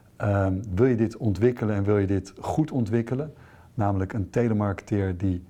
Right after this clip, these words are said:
goed in staat is om niet bij de eerste nee al terug te trekken, die goed in staat is om op een volwassen manier het gesprek aan te gaan,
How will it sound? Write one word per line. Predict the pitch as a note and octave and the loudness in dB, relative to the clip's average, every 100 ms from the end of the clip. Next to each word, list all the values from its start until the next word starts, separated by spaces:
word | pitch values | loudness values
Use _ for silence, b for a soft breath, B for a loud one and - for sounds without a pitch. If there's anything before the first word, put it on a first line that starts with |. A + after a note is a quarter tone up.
| - | -10
goed | - C3 A2+ | -2 0 0
in | G2 | -4
staat | - G#2 F#2+ | -2 -2 0
is | G#2 F2 - | -2 -4 -2
om | A2+ F#2 F#2 | 0 0 0
niet | G2 G#2+ | 0 0
bij | G2 G2 | 0 -2
de | - | -2
eerste | G#2 G2 - | -2 -2 0
nee | G2 G2 G2 - | 0 2 0 -2
al | F#2+ F#2+ F2+ B B B | -4 -4 -8 B B B
terug | - A2+ - | -4 -4 -2
te | A2 - | -6 -4
trekken, | G#2+ G#2 A2 G2+ | -4 -2 -2 -2
die | F#2+ F#2+ - | 0 -2 -4
goed | - C3 | -2 -2
in | G#2+ | -2
staat | - A2 G2+ | -2 -2 -2
is | F#2 | -4
om | - F#2+ F#2 - | -4 -2 -2 -6
op | G2+ | -6
een | F#2+ | -4
volwassen | A2 G2 A#2+ - | -2 0 -2 -2
manier | G#2 G2 F#2 | 0 0 -2
het | F2+ | -4
gesprek | - - A#2 A#2+ | -8 -8 -4 -4
aan | A#2+ A2 | -2 -4
te | G#2 | -6
gaan, | - A2 A2 | -4 -4 -4